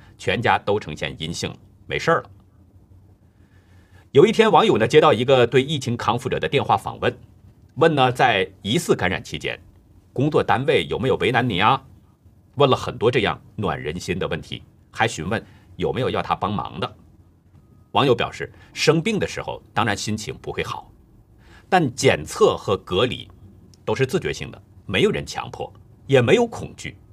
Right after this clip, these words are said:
更不用为生活担忧。他说这就是人权和尊严。网友最后表示，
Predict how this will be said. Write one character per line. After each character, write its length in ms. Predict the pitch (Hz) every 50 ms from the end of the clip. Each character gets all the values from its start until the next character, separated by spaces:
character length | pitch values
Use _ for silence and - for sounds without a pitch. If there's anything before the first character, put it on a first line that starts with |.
| - - - - - -
更 200 | - 208 208 151
不 120 | - 101
用 120 | 90 101 95
为 100 | 95 85
生 180 | - - 92 92
活 140 | - 67 65
担 180 | - - 67 62
忧。 120 | - - - - - - - - _ _ - _ - -
他 120 | - - 143
说 120 | - 156
这 140 | 151 180 147
就 140 | - 131 92
是 240 | - - - - - - - - _ - _ _
人 340 | - - 110 127 180 214 220
权 320 | - - - 76 - 127
和 220 | 127 - - 87
尊 240 | 90 - 117 147 165
严。 160 | - - - - - - - - _ - - _ _ _ _ _ - _ _ _ - _ - - - - - - - - - - -
网 140 | - 131 170
友 80 | 180 131
最 100 | - 175
后 140 | - 180 -
表 180 | - 65 -
示， 180 | - - -